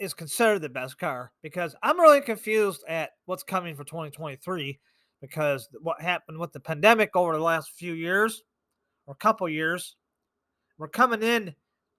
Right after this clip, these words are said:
to a few years, actually, this year. So, uh, we need to do something here. People don't realize the best car is not,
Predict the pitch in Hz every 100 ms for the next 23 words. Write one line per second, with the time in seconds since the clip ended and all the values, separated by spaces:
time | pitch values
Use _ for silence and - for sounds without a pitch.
0 | _ - 240 - 202 190 160 160 160 214
1 | - _ _ _ 165 160 - 156 151 190
2 | - 143 147 143 _ - 185 180 - 190
3 | 190 185 - _ _ _ _ _ _ _
4 | _ _ _ _ _ _ _ - 262 320
5 | 311 269 175 247 226 180 147 135 127 127
6 | 104 _ _ _ _ _ _ _ _ _
7 | _ _ _ _ 285 320 302 233 233 226
8 | 196 165 131 147 233 269 - 254 220 208
9 | 196 190 160 180 196 190